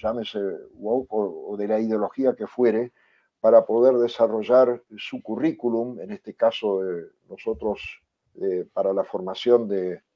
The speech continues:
personas en el ministerio. Eh, ese currículum hay que organizarlo a partir de la investigación de la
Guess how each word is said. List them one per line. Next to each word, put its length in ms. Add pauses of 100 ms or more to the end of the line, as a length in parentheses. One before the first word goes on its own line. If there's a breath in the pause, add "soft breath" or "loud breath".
personas 540
en 60
el 260 (120)
ministerio. 720 (800 soft breath)
Eh, 540
ese 200
currículum 600
hay 100
que 80
organizarlo 680
a 80
partir 320
de 80
la 100
investigación 880
de 80
la 340